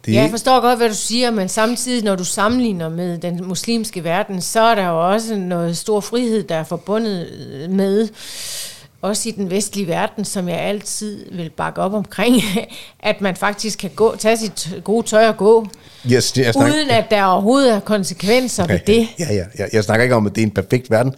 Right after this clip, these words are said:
Speaker 1: Jeg siger bare, at den kvalitet, der leder til, at man ender op med et menneske, som man bruger resten af sit liv med og er opfyldt ved at leve sammen med. Der er noget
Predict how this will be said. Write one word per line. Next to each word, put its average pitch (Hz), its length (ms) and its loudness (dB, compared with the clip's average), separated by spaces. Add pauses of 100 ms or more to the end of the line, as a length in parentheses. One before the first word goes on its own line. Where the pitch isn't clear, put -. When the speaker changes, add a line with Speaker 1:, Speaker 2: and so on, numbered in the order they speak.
(340)
Speaker 1:
Jeg 110 80 2
siger 127 180 2
bare, 117 240 2 (680)
at 113 160 -2 (800)
den 139 140 0
kvalitet, 139 560 -2
der 131 60 0
leder 110 240 -2
til, 123 320 -4
at 110 100 -8
man 107 340 -4
ender - 340 -2
op 135 160 -4
med 135 120 -2
et 110 80 -4
menneske, 110 380 -4
som 107 160 -4
man 101 140 -2
bruger 120 300 0
resten 110 220 -6
af 113 60 -2
sit 104 160 -6
liv 117 140 -4
med 104 160 -4
og 113 180 -4
er - 140 -4
opfyldt 113 380 -2
ved 107 80 0
at 101 60 0
leve 95 140 -4
sammen 95 260 -6
med. 92 140 -8 (600)
Der 101 60 -4
er 104 40 2
noget 135 600 6